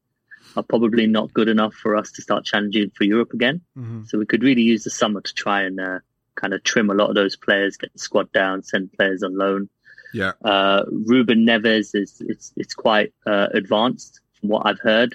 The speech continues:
Speaker 1: Oh, really?
Speaker 2: It's just more about, uh, getting that bid together. They're looking for about thirty-five million, but then we're also looking at Locatelli, looking at Bissouma. But the issue as an Arsenal fan, we're very used to this, is
Speaker 3: Yeah.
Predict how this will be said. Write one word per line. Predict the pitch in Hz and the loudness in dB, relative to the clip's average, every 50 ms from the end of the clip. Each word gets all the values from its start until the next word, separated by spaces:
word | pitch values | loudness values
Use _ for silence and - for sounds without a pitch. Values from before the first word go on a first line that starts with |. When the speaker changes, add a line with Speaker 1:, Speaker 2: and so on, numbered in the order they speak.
| - 131 | -8 -10
Speaker 1:
Oh, | 135 | -10
really? | 131 123 151 220 254 123 98 87 | -6 -4 -4 -4 -4 -6 -4 -4
Speaker 2:
It's | 104 98 - | -6 -6 -2
just | - 117 107 - - | -2 -4 -2 0 0
more | 113 110 107 104 | 2 4 4 2
about, | 98 - 107 104 101 101 - 82 107 | 2 2 0 2 2 0 -2 0 0
uh, | 104 101 101 | 0 0 0
getting | - - 117 - 110 104 | 0 -2 -2 -2 -2 -2
that | 104 104 104 - - | -2 -2 -2 -4 -4
bid | - 113 107 - | -4 -4 -4 -4
together. | - 110 107 110 107 110 107 120 120 113 | -6 -4 0 0 2 2 2 2 2 2
They're | 113 107 | 2 2
looking | 107 110 107 - 117 110 | 0 0 -2 -2 -4 -4
for | - - 107 | -2 -4 -2
about | 95 107 104 98 - _ - | 0 0 -2 -2 -4 _ 0
thirty-five | 107 107 107 - - 110 107 104 107 | 0 0 0 0 0 -2 -2 -2 -2
million, | 107 110 117 127 139 143 139 | -2 0 0 0 -2 -4 -6
but | - - - _ | -10 -10 -4 _
then | - 107 104 101 101 _ _ | -2 -2 -2 -4 -10 _ _
we're | - - | -2 0
also | - 117 113 110 - - - 104 101 98 98 - _ _ _ _ _ _ _ _ _ _ _ _ _ | 2 2 0 0 0 0 0 0 0 0 -2 -6 _ _ _ _ _ _ _ _ _ _ _ _ _
looking | - - - - - 113 | -2 -2 -2 -2 -2 0
at | 104 107 - | 0 0 0
Locatelli, | 110 107 - - - - - - 120 117 110 110 110 110 107 101 | 0 -2 -2 -4 -8 -4 -2 0 2 2 4 4 2 2 2 0
looking | 101 101 - - 110 104 | -2 -8 -8 -8 -8 -8
at | 101 - - | -8 -8 -10
Bissouma. | - 98 - - - 113 110 107 107 107 107 98 | -10 -10 -4 -2 0 2 2 2 2 2 0 0
But | - 107 104 - - _ _ - | 0 0 -2 -2 -4 _ _ -2
the | 127 - - | 0 0 2
issue | 123 - - 139 127 | 2 2 4 4 2
as | 117 101 | 2 2
an | 120 110 | 0 0
Arsenal | 113 113 117 113 - - 101 - | 0 0 -2 -2 -6 -8 -8 -6
fan, | - 104 101 101 | -6 -6 -4 -2
we're | 107 107 101 | -4 -2 0
very | 110 123 120 110 98 | 2 2 2 2 2
used | 95 110 117 - - - | 0 -2 -4 -4 -4 -6
to | 123 | -4
this, | 98 92 90 - - - | -4 -4 -6 -8 -4 -2
is | 104 98 95 - - _ _ _ _ _ _ _ | -2 -2 -2 -4 -10 _ _ _ _ _ _ _
Speaker 3:
Yeah. | 104 101 95 90 | -8 -6 -6 -6